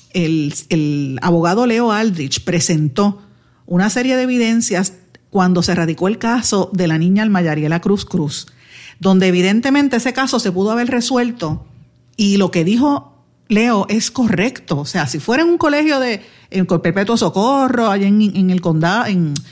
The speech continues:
en Miramar, o Tasis en Dorado, o qué sé yo, el, el Colegio Puertorriqueño de Niñas, o, o San Ignacio, mira, eh, hasta Marista, donde estuvo Rosselló, que después le, le dieron la espalda. Miren,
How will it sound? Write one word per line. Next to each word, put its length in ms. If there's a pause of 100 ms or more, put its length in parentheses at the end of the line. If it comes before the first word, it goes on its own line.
(100)
en 80
Miramar, 580 (320)
o 240
Tasis 460
en 180
Dorado, 840 (240)
o 120
qué 120
sé 160
yo, 80
el, 320
el 140
Colegio 280
Puertorriqueño 560
de 160
Niñas, 760
o, 260 (320)
o 100
San 180
Ignacio, 840
mira, 520
eh, 240 (360)
hasta 240
Marista, 440
donde 220
estuvo 240
Rosselló, 580
que 120
después 300
le, 200
le 240
dieron 220
la 60
espalda. 280
Miren, 300